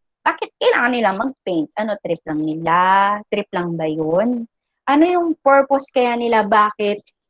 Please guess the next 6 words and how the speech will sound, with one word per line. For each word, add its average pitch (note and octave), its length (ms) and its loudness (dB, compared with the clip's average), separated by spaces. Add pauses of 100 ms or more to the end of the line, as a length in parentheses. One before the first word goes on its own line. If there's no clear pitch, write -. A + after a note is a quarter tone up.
(160)
nagkakaroon A3 960 0
or A3+ 160 8
ginagawa G#3 560 0
nila F#3+ 320 -6
ang F#3+ 160 -6
pagpipinta? F3 1040 -2